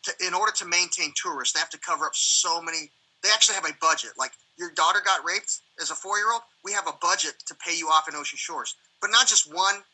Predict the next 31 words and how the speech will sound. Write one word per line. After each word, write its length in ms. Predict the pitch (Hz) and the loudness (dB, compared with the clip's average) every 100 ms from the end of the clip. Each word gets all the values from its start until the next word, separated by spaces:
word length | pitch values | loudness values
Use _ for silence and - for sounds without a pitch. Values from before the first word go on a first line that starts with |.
| _ _ | _ _
four-year-old 460 | 180 196 190 190 - | -6 -2 0 -2 -4
victim. 340 | 190 - 208 | -6 -6 -8
Like, 160 | 180 160 - - | -6 -6 -8 -10
we 80 | 196 | -8
can 120 | - 180 | -6 -4
pay 140 | 196 | 2
off 180 | 185 185 | 4 4
a 60 | |
hundred 320 | 160 190 196 190 | -2 -4 -2 2
sexual, 540 | - 180 - 175 160 _ _ _ | 2 2 -2 -6 -10 _ _ _
sexual 460 | - 214 214 220 180 | 4 4 4 0 0
exploited 460 | 170 - 190 156 | -2 -2 -4 -6
victims 360 | 175 - 165 143 | -6 -8 -10 -8
in 80 | 156 | -6
Ocean 240 | 156 - | -6 -2
Shores. 260 | - 165 170 | -2 -2 -4
We 60 | |
have 80 | 165 | -6
a 100 | 143 | -4
budget 320 | - 175 - - | 0 0 0 -6
to 80 | |
keep 220 | - - - | -8 -8 -6
a 80 | |
hundred 340 | - 185 190 - | -4 -4 -4 -6
victims 300 | 180 175 156 | -6 -6 -8
quiet 340 | - 170 156 | -4 0 0
a 80 | 143 | -2
year. 220 | 139 120 - _ _ _ - | -6 -10 -12 _ _ _ -6
That's 180 | - - | 2 4
fucking 340 | 440 440 370 | 4 0 0
nuts. 420 | 214 233 - - | 2 2 4 2